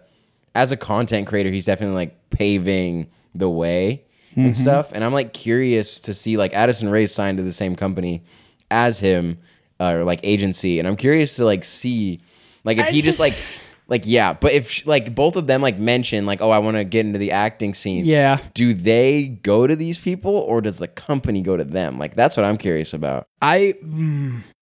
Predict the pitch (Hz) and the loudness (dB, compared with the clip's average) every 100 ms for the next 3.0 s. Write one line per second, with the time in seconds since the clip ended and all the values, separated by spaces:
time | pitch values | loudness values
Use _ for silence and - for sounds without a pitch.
0 | _ _ 113 120 165 156 95 113 139 110 | _ _ -2 0 0 0 2 2 2 0
1 | 117 120 127 123 101 117 123 117 - 107 | 2 2 2 0 2 2 0 -4 -4 -2
2 | 113 - 98 95 - 101 92 160 170 | -2 0 0 -2 0 -2 2 2 0